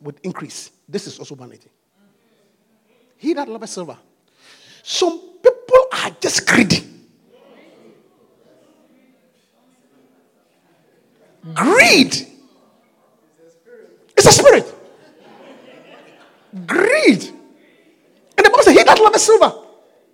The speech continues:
everything, they must make money out of it. They are never satisfied with whatever they get. In that level, silver shall not be satisfied. I have stories to tell you.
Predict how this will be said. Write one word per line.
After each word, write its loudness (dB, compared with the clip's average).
everything, 6
they 4
must 2
make 4
money 2
out 0
of -12
it. -16
They 6
are 8
never 6
satisfied 2
with 2
whatever 4
they 2
get. -4
In 2
that 6
level, 8
silver 4
shall 0
not 6
be 4
satisfied. 0
I -6
have -2
stories -2
to -8
tell -2
you. -10